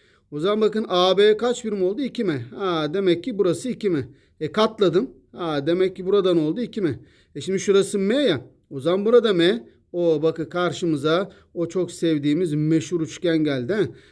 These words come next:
Burası M iken burası ne oldu? İki M. Her dik üçgene nasip olmaz diyorduk, değil mi? Neydi bu? Otuz, altmış, doksan üçgeni. Otuzun karesi M iken doksanın karesi ne oluyordu arkadaşlar? İki M.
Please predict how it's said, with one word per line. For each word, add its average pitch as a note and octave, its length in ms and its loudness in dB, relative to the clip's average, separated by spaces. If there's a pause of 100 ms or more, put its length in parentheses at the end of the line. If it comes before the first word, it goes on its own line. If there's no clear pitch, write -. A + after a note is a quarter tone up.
(140)
Burası F3 420 0
M C#3+ 460 2
iken G#3+ 480 0 (260)
burası F#3 380 -2
ne G#3 40 0
oldu? G3+ 400 0 (280)
İki F3+ 260 -2
M. D3 260 0
Her E3+ 280 0
dik F#3 160 -6
üçgene G3 360 2
nasip F#3+ 260 0
olmaz F#3+ 400 2
diyorduk, D3 240 -2
değil A#3+ 120 0
mi? E3 140 0 (260)
Neydi F#3+ 320 4
bu? B3 140 -2
Otuz, F3 320 -4
altmış, F3 460 -6
doksan E3 400 -4
üçgeni. C#3 380 -8
Otuzun E3 600 -2
karesi F3 480 -2
M D#3 260 2
iken A3 500 -2 (580)
doksanın F3+ 480 0
karesi F3 420 0
ne F#3+ 60 4
oluyordu F#3 320 2
arkadaşlar? D#3 580 -6
İki D#3 200 -12
M. A#2+ 140 -14